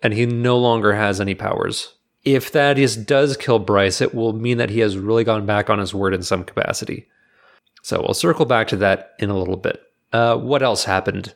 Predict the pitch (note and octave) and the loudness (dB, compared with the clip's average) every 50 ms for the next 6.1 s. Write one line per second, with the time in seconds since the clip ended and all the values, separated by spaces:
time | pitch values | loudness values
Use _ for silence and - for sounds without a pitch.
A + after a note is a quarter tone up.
0 | _ _ _ _ - - B2+ A#2 A2+ A2+ G#2+ - A2 A2+ A2 G2+ - C#3 C3+ C3 | _ _ _ _ -8 -2 0 2 2 2 0 0 -2 -2 -2 -2 0 0 0 0
1 | - C#3 B2+ A2+ A#2 A2+ - - A2 G2 G2 A2+ B2 A2+ C3+ D#3+ G3 A#3 B3+ B3 | 0 0 2 2 2 0 0 -2 -2 0 0 0 2 2 2 0 0 0 -2 -6
2 | - _ _ _ - A2 - B2 G#2+ F#2+ - A2 G#2+ - G2 F#2+ - - - E3+ | -8 _ _ _ -4 -2 0 0 0 2 2 2 0 2 0 -2 -4 -2 0 0
3 | F#3 G#3 G#3 G#3+ G#3 G3+ - _ _ _ _ _ _ _ _ _ _ _ - A#2 | 2 2 0 -2 -4 -8 -12 _ _ _ _ _ _ _ _ _ _ _ -2 0
4 | A2+ A2+ A#2+ - - - - - A3+ A3 A#3 G3 E3 D#3+ F#3 F3+ F3 E3+ E3+ E3 | 0 0 0 -2 -4 -8 -6 -2 -2 -2 -2 -2 -2 0 0 2 2 2 2 2
5 | D#3+ D3+ C#3+ C#3 A2+ G#2+ B2 B2 A#2+ A#2 B2 B2 - A2 A2 G#2+ - - C3+ C3 | 2 0 -2 -4 -4 0 2 2 4 4 4 4 4 2 0 0 2 2 2 2
6 | B2 - | 0 -2